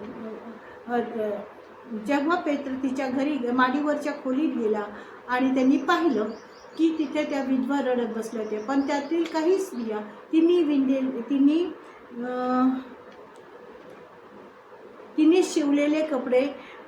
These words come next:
अ, अ, त्या, अ, त्या पेत्रास म्हणजे, अ, पेत्रास ते दाखवत होते. तिने शिवलेले काही, अ, कपडे किंवा ड्रेसेस,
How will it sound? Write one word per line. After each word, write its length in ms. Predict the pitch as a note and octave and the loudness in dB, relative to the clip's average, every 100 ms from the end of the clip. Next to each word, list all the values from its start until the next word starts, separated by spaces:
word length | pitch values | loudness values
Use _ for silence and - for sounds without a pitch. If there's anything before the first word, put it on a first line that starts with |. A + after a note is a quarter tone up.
| A3+ A3 | -16 -8
अ, 40 | A#3 | -6
अ, 840 | A#3 A#3 A#3 A#3 A3+ A#3+ A3+ A3+ A3 A#3 G#3+ G#3 - C#4 | -2 -2 -4 -6 -8 -8 -6 -6 -6 -8 -8 -8 -8 0
त्या, 120 | C4+ | 2
अ, 400 | C4 G#3+ A#3 A3+ - A#3+ A3 A3 F#3 - G#3+ C#4 | 2 -2 -6 -6 -8 -8 -8 -8 -12 -14 -10 -6
त्या 100 | C4+ | -4
पेत्रास 580 | C#4+ C#4+ D#4+ C#4+ C4+ | -2 -4 -2 -4 -2
म्हणजे, 220 | C4+ B3 C#4 | -2 -2 -2
अ, 580 | B3+ B3 A#3 A#3 A3 | -4 -4 -4 -6 -6
पेत्रास 600 | G#3+ C4+ C4+ C#4+ D4+ D4 | -4 0 0 0 -2 0
ते 80 | C#4+ A#3+ B3 - G#3+ G#3+ | -2 -2 -4 -6 -6 2
दाखवत 340 | B3 B3+ C4+ C4 | 2 2 -2 0
होते. 340 | G#3+ G3+ F3+ - - - - - - D4+ | 0 0 -6 -10 -18 -20 -20 -20 -10 0
तिने 240 | D4+ E4+ | 4 4
शिवलेले 460 | E4 C4+ B3+ B3 B3 | 2 4 4 4 2
काही, 380 | B3+ C4 D#4+ | 2 2 2
अ, 220 | D4+ C4 A#3+ A#3+ A3+ A3 A3+ A#3+ - - - - - - - - - - - - - - - - A#3+ G#3+ D4 | 0 -2 -2 -2 -2 -2 -2 -4 -8 -18 -20 -20 -20 -20 -20 -20 -20 -20 -20 -20 -20 -20 -20 -14 -12 -8 -2
कपडे 320 | C4+ C4 C4+ C4+ - - | -2 4 4 4 -4 -4
किंवा 240 | C4+ B3 B3 | -2 0 0
ड्रेसेस, 640 | C4 D#4 C#4+ C4 C4 | 2 0 0 -4 -4